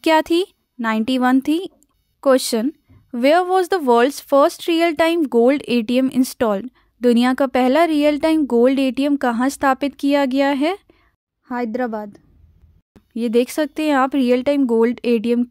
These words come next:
किस तरह से दिखता है। अब कुछ इसके बारे में इंपॉर्टेंट पॉइंट्स जानेंगे।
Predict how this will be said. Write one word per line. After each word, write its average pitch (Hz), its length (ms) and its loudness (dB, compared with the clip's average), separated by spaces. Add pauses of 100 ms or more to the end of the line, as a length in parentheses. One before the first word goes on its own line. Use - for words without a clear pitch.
किस 254 180 -4
तरह 233 220 -2
से 240 160 -4
दिखता 202 320 -4
है। 247 260 -6 (400)
अब 254 180 -2
कुछ 311 180 -4
इसके 269 280 -2
बारे 233 260 0
में 269 160 0
इंपॉर्टेंट 233 540 0
पॉइंट्स 269 320 0
जानेंगे। 254 460 0